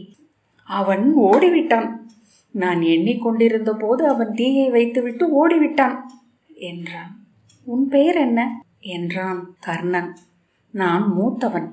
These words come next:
மிக பெரியவன்" என்றான். "உன் பெயர் என்ன?" என்றான் கர்ணன். அத்தனை நேரடியான கேள்வியை எதிர்கொள்ள முடியாத அவன் குழம்பி, "என் பெயர்"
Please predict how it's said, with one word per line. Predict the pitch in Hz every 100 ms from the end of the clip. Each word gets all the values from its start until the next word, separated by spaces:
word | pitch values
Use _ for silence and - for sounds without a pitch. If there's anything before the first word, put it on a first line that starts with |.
| -
மிக | 185 175 226 226
பெரியவன்" | 185 202 240 175 160 - -
என்றான். | - 180 170 170 170 - - _ _ -
"உன் | 220 220
பெயர் | 208 220 294 339
என்ன?" | 339 294 208 165 - - - _ _
என்றான் | 214 185 180 190 180 175 175 -
கர்ணன். | 180 170 170 170 - - _ _ _ _ -
அத்தனை | 175 170 180 180 180
நேரடியான | 180 190 202 196 196 196 202 214
கேள்வியை | 208 196 202 196 208
எதிர்கொள்ள | 202 185 202 - 202 196
முடியாத | 190 190 185 180 190
அவன் | 214 185 196 202 196
குழம்பி, | 185 190 196 202 180 165 - _ _ _ _ _
"என் | 214 202 208
பெயர்" | 208 214 254 233